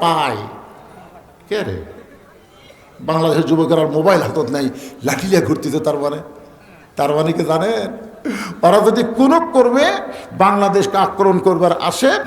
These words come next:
আমাদের ছেলেরা লাঠি দিয়ে ওরকম ঠেসে ধরবি, আর পকেটের মধ্যে একটা খুর রাখতে হবে, খুর। গোড়া কাটা হবে না, আগা কাটা লাগবে। জোরে কোন কি কাটা লাগবে? কারণ একে কিন্তু আগা কাটা নাই। এই জন্য আগা কাটা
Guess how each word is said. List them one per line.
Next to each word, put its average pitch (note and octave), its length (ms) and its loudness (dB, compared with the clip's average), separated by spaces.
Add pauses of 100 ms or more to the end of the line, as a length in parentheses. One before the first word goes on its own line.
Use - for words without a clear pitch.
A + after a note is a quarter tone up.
(240)
আমাদের E3 360 2 (180)
ছেলেরা E3+ 420 4 (280)
লাঠি E3 520 4
দিয়ে G3 160 6
ওরকম F3+ 220 2 (100)
ঠেসে G3+ 240 2
ধরবি, A#3 420 4 (240)
আর D#3+ 120 0 (100)
পকেটের C4 340 2
মধ্যে A#3+ 200 4
একটা G3+ 140 2
খুর G#3+ 420 2
রাখতে C3 240 0
হবে, A2 220 2
খুর। - 500 0 (1200)
গোড়া A#3+ 340 6
কাটা G3+ 200 2
হবে D3 220 0
না, D3 180 -2
আগা F#3+ 280 0
কাটা B2+ 240 -2
লাগবে। G#2+ 360 -4
জোরে F#3+ 160 2
কোন - 240 0
কি - 80 0
কাটা G#3+ 260 0
লাগবে? C4+ 280 -2 (300)
কারণ G#3 160 6
একে G#3 220 4
কিন্তু B3+ 180 2
আগা A3 300 2
কাটা E3+ 320 0
নাই। A#2 120 -4 (440)
এই D#3+ 60 -4
জন্য E3+ 100 0
আগা A#3 380 2
কাটা A3+ 540 0